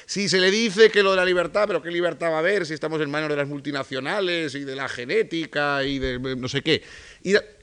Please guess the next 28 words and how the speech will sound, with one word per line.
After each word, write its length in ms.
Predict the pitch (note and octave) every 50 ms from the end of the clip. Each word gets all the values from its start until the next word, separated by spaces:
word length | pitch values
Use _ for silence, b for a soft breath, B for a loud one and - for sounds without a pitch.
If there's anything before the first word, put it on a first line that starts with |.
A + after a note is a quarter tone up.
| _ _ -
claro, 260 | E3 G3 A#3 A#3 - - - _ _ -
mm, 240 | C3+ D#3 E3 D#3+ D3 C3+ _ _ _
y 160 | - F#3+ F#3+
ninguno 500 | G#3 G#3 G#3 G#3 G#3+ G#3 C4+ D4 D4 C4+
de 60 | C4
esos 200 | C4+ A3+ B3+ A3
valores, 540 | G#3 G3+ F#3 G3 A3 G#3+ G3+ F#3 - - - - b b b b b b b b b b
de 160 | - C#3 E3+ B3
esos 140 | C#4+ D4+
valores 260 | C#4+ B3+ B3+ C4+ C4+ -
que 60 | A3
a 40 | F#3
lo 60 | E3
mejor 280 | D#3+ - - C4 -
todas 240 | - B3 B3 A#3 G3
estas 240 | G#3 G3 - G#3 D#3+
reservas 580 | F3 D#3+ - G3+ G3 F3+ D#3+ E3+ F#3 F3+ - - b b b b b b b b b - -
escépticas 840 | D3 C3+ - - F#3+ G3 D3 - - C3+ A#2 - C3 D3 E3 - - b b b b
pueden 240 | E3+ G3+ A#3+ B3+
ser 140 | G#3+ - B3+
inteligentes 840 | B3 A#3 G#3+ E3 G3 E3+ D#3 C#3 - A#3 A#3+ A3 F3+ - A#3 - -
cuando 300 | - F3 D#3+ D#3 D3+ F#3
uno 160 | B3 C4+ C4
ya 180 | F#3+ G#3+ A#3
tiene 300 | - - A3 C#4 C#4 C4
el 80 | G#3 E3
valor 320 | D3+ D3 C#3+ C#3+ C3 A#2+
dentro. 400 | A#2+ B2 A2 G#2 - - G#2+ -